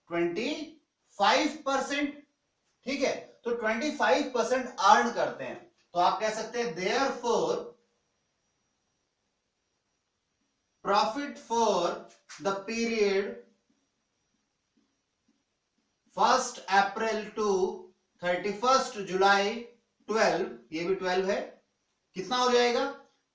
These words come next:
Is equals to sales into ट्वेंटी फ़ाइव परसेंट। सेल्स कितनी है? तीन लाख रुपए। तीन लाख पर पच्चीस प्रतिशत का प्रॉफिट।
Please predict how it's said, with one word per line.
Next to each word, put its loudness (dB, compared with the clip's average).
Is -6
equals 0
to -6
sales 4
into -4
ट्वेंटी -4
फ़ाइव 0
परसेंट। -4
सेल्स 0
कितनी -6
है? -6
तीन -2
लाख 6
रुपए। -2
तीन -2
लाख 8
पर -4
पच्चीस -4
प्रतिशत -6
का 6
प्रॉफिट। 2